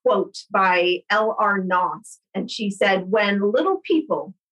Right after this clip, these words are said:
are overwhelmed with big emotions, it's our job to share our calm, not join their chaos." And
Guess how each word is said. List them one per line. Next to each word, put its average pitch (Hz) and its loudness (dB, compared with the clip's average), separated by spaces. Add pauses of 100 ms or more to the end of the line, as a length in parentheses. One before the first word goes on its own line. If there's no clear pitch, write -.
(280)
are 214 0 (100)
overwhelmed 294 0 (120)
with 208 2 (200)
big 311 2
emotions, 226 0 (340)
it's 233 2 (140)
our 311 2
job 254 0
to 311 -6
share 247 0
our 208 2 (240)
calm, 190 0 (240)
not 233 0
join 233 2
their 202 0 (140)
chaos." 226 0 (460)
And 220 2